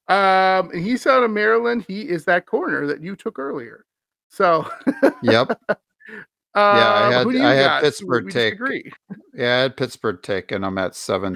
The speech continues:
Speaker 1: Pittsburgh take 'em. Yeah.
Speaker 2: Yeah. Uh, in a lot of the drafts that I have seen,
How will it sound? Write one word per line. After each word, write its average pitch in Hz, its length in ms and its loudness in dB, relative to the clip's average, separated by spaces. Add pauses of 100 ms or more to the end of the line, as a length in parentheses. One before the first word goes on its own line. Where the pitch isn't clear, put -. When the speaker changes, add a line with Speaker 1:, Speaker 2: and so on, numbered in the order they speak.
Speaker 1:
Pittsburgh 95 280 0
take 127 260 0
'em. 113 240 -8 (600)
Yeah. 156 140 2
Speaker 2:
Yeah. 95 200 2 (600)
Uh, 120 340 2 (280)
in 131 200 2
a 123 80 4
lot 127 300 2
of 151 80 -4
the 147 380 2
drafts 127 380 0
that 127 120 -2
I 120 120 -2
have 120 960 -2
seen, 135 840 -4